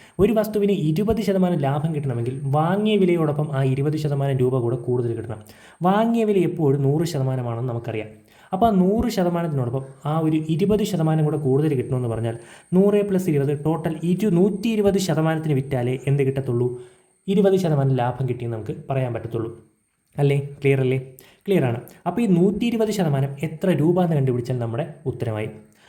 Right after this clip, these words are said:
അറുപത് ശതമാനം ഇരുന്നൂറ്റി പത്ത്, നൂറ്റി ഇരുപത് ശതമാനം എത്ര? എന്ത് ചെയ്താൽ മതി? ക്രോസ് ചെയ്താൽ മതി. ക്രോസ് ചെയ്യുമ്പോൾ നമ്മുടെ ഉത്തരം നാനൂറ്റി ഇരുപത് രൂപ എന്ന് കിട്ടും. ക്ലിയർ അല്ലേടാ? ക്ലിയർ ആണെന്ന് വിചാരിക്കുന്നു. നമുക്കൊരു രണ്ട് ചോദ്യം കൂടെ ചെയ്യാം,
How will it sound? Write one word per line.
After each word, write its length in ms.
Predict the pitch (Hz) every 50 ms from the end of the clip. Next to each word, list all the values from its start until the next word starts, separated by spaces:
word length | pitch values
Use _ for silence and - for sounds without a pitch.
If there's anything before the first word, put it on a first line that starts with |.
| - - - 151
അറുപത് 340 | 160 180 208 208 233 233
ശതമാനം 440 | 214 - 190 170 160 151 147 156 139
ഇരുന്നൂറ്റി 260 | 131 123 127 127 131
പത്ത്, 240 | - 120 113 - - - - 135
നൂറ്റി 320 | 143 160 185 185 - 202
ഇരുപത് 200 | 190 180 170 165
ശതമാനം 360 | 160 - 123 120 120 120 117
എത്ര? 200 | 110 - - 117 - - - _ -
എന്ത് 160 | 226 220 214
ചെയ്താൽ 140 | 214 202 190
മതി? 260 | 180 170 180 175 - - - - - - _ -
ക്രോസ് 160 | 123 123 120
ചെയ്താൽ 180 | 127 127 120 127
മതി. 260 | 123 120 123 123 - -
ക്രോസ് 200 | 120 117 113 -
ചെയ്യുമ്പോൾ 200 | 127 120 120 117
നമ്മുടെ 200 | 117 120 117 120
ഉത്തരം 260 | 117 117 - 143 202 - - - - - 127
നാനൂറ്റി 520 | 117 113 117 117 113 101 - 190 190 - -
ഇരുപത് 440 | 127 - 123 113 117 110 156 - - 123 120
രൂപ 220 | 113 107 113 104
എന്ന് 140 | 104 120 127
കിട്ടും. 220 | 117 - - - - - - - - _ -
ക്ലിയർ 160 | 127 123 123
അല്ലേടാ? 320 | 123 117 120 117 117 120 - - - - - - - _ -
ക്ലിയർ 160 | 190 190 180
ആണെന്ന് 180 | 170 165 165
വിചാരിക്കുന്നു. 460 | 151 - 139 135 120 123 120 170 185 -
നമുക്കൊരു 240 | 147 147 143 151 135
രണ്ട് 240 | 139 143 160 165 147
ചോദ്യം 220 | 139 127 131 131
കൂടെ 140 | 123 123 123
ചെയ്യാം, 280 | - 127 117 139 180